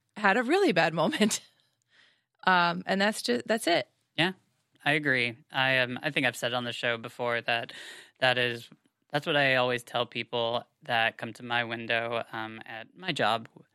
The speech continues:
Speaker 2: where I work at the courts, and that's the only difference is I, um,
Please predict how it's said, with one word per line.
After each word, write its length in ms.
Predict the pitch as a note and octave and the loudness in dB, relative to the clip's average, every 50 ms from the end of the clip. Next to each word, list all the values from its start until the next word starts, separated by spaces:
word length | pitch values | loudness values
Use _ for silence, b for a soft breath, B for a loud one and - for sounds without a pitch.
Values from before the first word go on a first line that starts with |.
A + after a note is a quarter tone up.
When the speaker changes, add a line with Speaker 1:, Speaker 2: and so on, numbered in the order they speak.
| _ - - | _ -14 -6
Speaker 2:
where 140 | B2+ B2 A2+ | -2 0 0
I 80 | A2+ A#2 | 0 0
work 220 | A2+ A#2 A2 - | -2 -6 -8 -8
at 80 | A#2 - | -8 -10
the 80 | A#2+ | -10
courts, 500 | - - - B2 A2+ A2+ A2 - - - - | -10 -6 -4 -2 -2 -2 -2 -4 -8 -12 -8
and 400 | A#2 A2+ A2+ A2 G#2 A2 A2+ - _ _ _ _ - | -6 -6 -6 -6 -8 -12 -14 -18 _ _ _ _ -4
that's 200 | A#2+ A#2+ - - | -4 -4 -4 -4
the 120 | C#3 C3+ | -6 -4
only 160 | C3+ C#3+ D3 | -4 -4 -4
difference 400 | C#3 C#3 D3+ - D3+ C3 A#2+ - | -4 -6 -4 -4 -6 -6 -6 -6
is 260 | A2+ A2+ A2 A2 - _ B B B B B B B B B B B B B _ _ _ _ _ _ _ _ - | -8 -8 -8 -10 -16 _ B B B B B B B B B B B B B _ _ _ _ _ _ _ _ -2
I, 200 | B2 A#2 A#2+ - | -2 0 0 -2
um, 500 | - - A2+ A2 A2 A2 A2+ A2 G#2+ A2+ | -4 -4 -4 -4 -4 -4 -6 -10 -10 -12